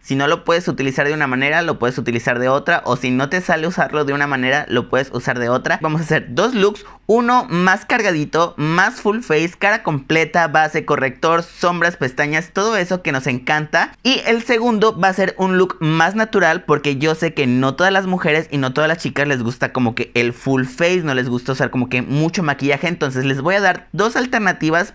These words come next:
para hacer con estos productos de Oriflame. Sin más ni más, vamos a comenzar con este video.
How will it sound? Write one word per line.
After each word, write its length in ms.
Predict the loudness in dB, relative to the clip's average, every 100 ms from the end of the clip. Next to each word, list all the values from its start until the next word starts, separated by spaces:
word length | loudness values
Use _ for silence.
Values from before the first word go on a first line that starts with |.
| _
para 240 | 2 4
hacer 420 | 2 0 0 -4 0
con 220 | -2 0
estos 340 | -2 0 -4 0
productos 500 | 0 0 0 -4 0
de 80 |
Oriflame. 460 | -2 0 -2 -2 -2
Sin 180 | -2 0
más 220 | 0 0
ni 80 | 0
más, 240 | 0 0
vamos 280 | -2 -2 -2
a 100 | -4
comenzar 460 | -4 -4 -2 -2 0
con 260 | -2 -2 -4
este 280 | -4 -2 0
video. 340 | 2 2 0